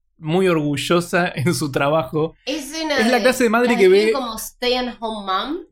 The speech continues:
Speaker 1: Claro.
Speaker 2: generalmente
Speaker 1: Sí, sí.
Speaker 2: es, eh, tiene un blog, eh,
Speaker 1: <laughs>
Speaker 2: con B corta, donde, eh, muestra a las madres desde recetas de primeros auxilios hasta galletitas o muffins o cosas,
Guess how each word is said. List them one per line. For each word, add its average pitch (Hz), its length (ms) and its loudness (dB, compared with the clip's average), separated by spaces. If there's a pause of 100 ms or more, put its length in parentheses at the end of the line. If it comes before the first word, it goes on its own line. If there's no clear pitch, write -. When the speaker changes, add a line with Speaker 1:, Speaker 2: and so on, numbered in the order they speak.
Speaker 1:
Claro. 139 320 2
Speaker 2:
generalmente 202 640 -6
Speaker 1:
Sí, 190 140 2
sí. 160 100 -4
Speaker 2:
es, - 320 -8 (320)
eh, 175 280 0
tiene 226 200 -2
un 196 220 -8
blog, 202 520 -4 (500)
eh, 170 320 -2
Speaker 1:
<laughs> - 40 -6
Speaker 2:
con 185 200 -6
B 175 220 -6
corta, 247 600 -10 (100)
donde, 190 800 -4
eh, 170 200 -4
muestra 185 540 -8
a 185 60 -4
las 180 180 -8
madres 202 460 -6
desde 185 580 -8 (120)
recetas 185 340 -10
de 226 60 -10
primeros 208 280 -10
auxilios 247 560 -8 (260)
hasta 294 840 -4
galletitas 226 1000 -4
o 165 100 -10
muffins 190 560 -8
o 165 80 -20
cosas, 190 340 -12